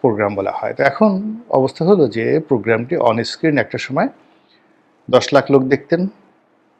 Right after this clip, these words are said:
কমতে কমতে এক লাখ, আর এখন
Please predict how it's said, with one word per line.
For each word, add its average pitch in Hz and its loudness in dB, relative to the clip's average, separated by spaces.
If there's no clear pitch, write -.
কমতে 139 0
কমতে 135 2
এক 120 2
লাখ, 139 2
আর 117 0
এখন 135 0